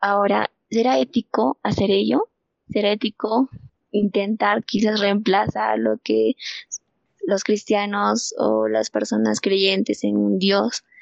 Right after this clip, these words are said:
él diseñó, ¿no? Básicamente el cuerpo humano. Ahora, ¿será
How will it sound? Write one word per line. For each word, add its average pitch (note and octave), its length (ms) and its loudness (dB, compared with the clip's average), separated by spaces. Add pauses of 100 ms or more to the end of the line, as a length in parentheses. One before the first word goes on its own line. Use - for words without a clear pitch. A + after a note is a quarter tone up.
(220)
él G3 380 0
diseñó, G#3 560 0
¿no? G#3 180 0
Básicamente G3 600 -2
el - 40 -10
cuerpo - 240 -2
humano. - 260 0
Ahora, - 140 0
¿será A3+ 440 -2